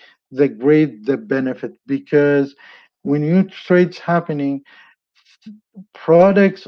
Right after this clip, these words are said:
at the lowest efficiency level gets traded, and because, because they become very competitive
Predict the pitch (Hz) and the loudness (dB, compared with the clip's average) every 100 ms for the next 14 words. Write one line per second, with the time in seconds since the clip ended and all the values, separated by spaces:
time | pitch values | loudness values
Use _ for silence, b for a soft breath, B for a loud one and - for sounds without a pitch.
0 | - 147 139 117 139 135 135 165 170 170 | -14 -12 -12 -10 -8 -4 -2 0 0 -4
1 | - - 147 151 - 156 143 - 147 127 | -10 -20 -16 -16 -12 -10 -12 -10 -10 -6
2 | 143 143 143 127 131 127 - - - 127 | -6 -4 -4 -4 -6 -6 -12 -20 -10 -4
3 | 131 120 123 - - 120 131 143 127 - | -2 -2 -6 -8 -14 -16 -10 -8 -8 -12
4 | _ _ - 139 120 131 123 139 147 127 | _ _ -10 -8 -6 -8 -8 -6 -6 -6
5 | 117 131 147 - 135 110 139 131 - - | -4 -4 -4 -6 -12 -6 -6 -6 -6 -6
6 | 117 | -6